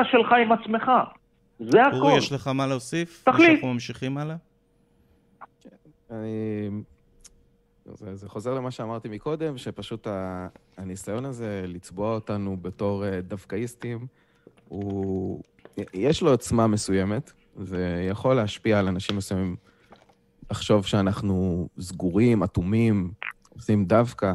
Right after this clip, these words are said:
Speaker 3: אבל, אה, אני מקווה שבשיחה הזאת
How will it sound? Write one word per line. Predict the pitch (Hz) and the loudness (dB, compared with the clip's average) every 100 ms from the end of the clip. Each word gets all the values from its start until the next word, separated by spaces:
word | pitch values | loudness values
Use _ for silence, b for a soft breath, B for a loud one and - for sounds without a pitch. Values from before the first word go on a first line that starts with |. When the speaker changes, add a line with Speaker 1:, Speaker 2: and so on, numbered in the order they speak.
| 98 B B B B - | -2 B B B B -6
Speaker 3:
אבל, | 92 95 98 95 92 | -4 0 2 2 0
אה, | 92 92 90 87 | 0 0 0 -2
אני | 90 | -2
מקווה | - 143 | 2 2
שבשיחה | 214 - - - - 147 | 4 2 2 2 6 6
הזאת | 139 110 104 | 8 6 2